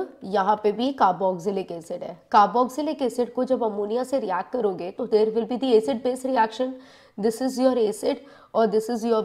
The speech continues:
base। तो ultimately क्या होगा, ये न्यूक्लियोफाइल अटैक करेगा, तो यहाँ पे we will be having the,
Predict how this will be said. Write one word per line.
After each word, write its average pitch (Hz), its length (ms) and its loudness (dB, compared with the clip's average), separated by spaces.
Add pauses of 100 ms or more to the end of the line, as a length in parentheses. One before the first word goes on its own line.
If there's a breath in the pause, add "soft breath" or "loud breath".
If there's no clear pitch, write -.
base। 165 360 -8 (380 soft breath)
तो 254 60 6
ultimately 254 580 2
क्या 262 120 4
होगा, 262 420 2
ये 254 60 0
न्यूक्लियोफाइल 233 540 2
अटैक 240 280 0
करेगा, 240 340 4 (400 loud breath)
तो 254 60 2
यहाँ 220 360 2
पे 254 120 4
we 247 160 0
will 220 160 -2
be 254 120 0
having 220 360 0
the, 240 120 -4